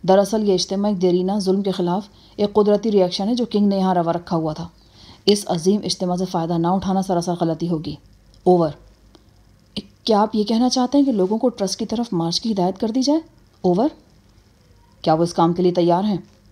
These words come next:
Over। उन्हें रोकना मुश्किल हो रहा है, जनाब। Over। तो ठीक है, शाहजहां, साईं साहब के ज़रिए या मिस्टर बोकार्लो के ज़रिए इन लोगों को मार्च की हिदायत कर दो। हुजूम के आगे चलने वाले लोग अपने हथियार तैयार रखें,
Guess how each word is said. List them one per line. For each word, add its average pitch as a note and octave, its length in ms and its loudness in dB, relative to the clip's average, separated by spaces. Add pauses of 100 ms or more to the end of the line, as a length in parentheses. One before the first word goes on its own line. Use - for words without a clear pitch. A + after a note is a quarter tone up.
(180)
Over। F#3+ 280 4 (1080)
उन्हें A3+ 200 8
रोकना C4+ 280 4
मुश्किल C#4+ 320 4
हो D#4+ 80 8
रहा A#3 100 4
है, F#3+ 40 2
जनाब। F3+ 340 0 (460)
Over। G#3 280 4 (1120)
तो E3 60 2
ठीक F#3 220 2
है, F#3 60 4
शाहजहां, E3 380 0 (520)
साईं G3 280 0
साहब G#3+ 320 0
के F#3 80 2
ज़रिए E3+ 320 0 (140)
या F3+ 60 0
मिस्टर F3 260 0
बोकार्लो F#3+ 460 0
के F#3+ 80 -2
ज़रिए F3 260 -2
इन F3+ 60 0
लोगों E3+ 260 0
को G3+ 80 -4
मार्च E3 300 0
की G3 100 -8
हिदायत E3 280 -2
कर D#3+ 140 -4
दो। - 140 -12 (560)
हुजूम A3 300 4
के B3+ 100 0
आगे F#3 260 0
चलने F3+ 280 0
वाले E3 200 0
लोग F#3 200 -2
अपने F#3 240 -2
हथियार F3 320 0
तैयार E3 320 0
रखें, D#3 240 -8